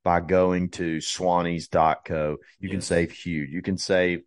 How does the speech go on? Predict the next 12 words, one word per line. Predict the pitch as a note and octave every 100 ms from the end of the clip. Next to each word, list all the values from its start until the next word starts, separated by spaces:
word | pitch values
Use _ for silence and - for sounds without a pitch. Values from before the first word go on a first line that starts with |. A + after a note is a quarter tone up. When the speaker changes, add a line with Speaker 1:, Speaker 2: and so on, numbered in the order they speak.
| _ _ _ -
Speaker 1:
twenty-five | - A#2 A#2+ B2+ A#2+
percent | A#2+ - G2 -
off | F2+ E2 -
literally | F#2+ G#2 A2+ A2 G#2+
every | G2+ G#2
order | F#2+ F#2+
you | F#2 F2
ever | F#2+
make | G2 F2+ E2+
through | - F#2 D#2+
them, | C#2 C#2 C#2 - - - _
uh, | - F#2 D#2+ D#2